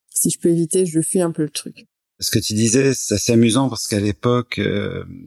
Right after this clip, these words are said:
Speaker 2: je sais que quand des amis, euh, à lui, euh, lui disaient, euh, « Ah, j'ai lu dans Elle ou Marie-France ou Marie-Claire, euh, »,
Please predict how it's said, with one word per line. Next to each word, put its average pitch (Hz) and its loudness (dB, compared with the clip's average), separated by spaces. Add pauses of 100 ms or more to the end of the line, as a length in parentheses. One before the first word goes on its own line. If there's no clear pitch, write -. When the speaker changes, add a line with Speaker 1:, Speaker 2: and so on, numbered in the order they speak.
(420)
Speaker 2:
je 85 -2
sais 113 2
que - -8
quand - 0
des 110 0
amis, 117 4
euh, 87 -2 (100)
à - -2
lui, 113 4
euh, 90 -6
lui 87 -4
disaient, 107 0
euh, « 85 -6 (100)
Ah, 113 0
j'ai 101 -2
lu 117 2
dans 107 0
Elle 120 0
ou 107 0
Marie-France 120 0
ou 107 -2
Marie-Claire, 113 0
euh, », 104 -4